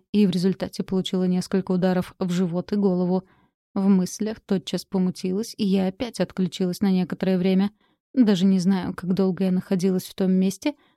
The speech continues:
до того, как отовсюду донеслись крики «Копы!», «Облава!», «Валим отсюда!» и тому подобное. Видимо, Света, которой я и послала сигнал сос, все-таки пришла на выручку.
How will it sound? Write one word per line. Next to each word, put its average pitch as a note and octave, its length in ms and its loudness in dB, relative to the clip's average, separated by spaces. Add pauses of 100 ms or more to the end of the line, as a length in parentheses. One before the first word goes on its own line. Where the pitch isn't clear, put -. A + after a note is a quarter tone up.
(120)
до F#3+ 280 2
того, G3 300 0
как G#3+ 220 -4
отовсюду G#3 760 -2
донеслись G3 600 2
крики F#3+ 440 -2 (340)
«Копы!», G3 380 -2 (320)
«Облава!», G3 520 2 (240)
«Валим F#3+ 440 2
отсюда!» C4 420 0 (100)
и F#3 120 -2
тому F#3 260 2
подобное. F#3 600 2 (600)
Видимо, C#4 400 6
Света, A#3 460 -4
которой F3+ 380 -4
я F3+ 180 0
и - 20 -2
послала F3+ 500 -4
сигнал F3+ 400 -2
сос, - 440 -10
все-таки G#3+ 460 -2
пришла C4+ 400 -2
на F#3+ 120 2
выручку. F#3 560 -2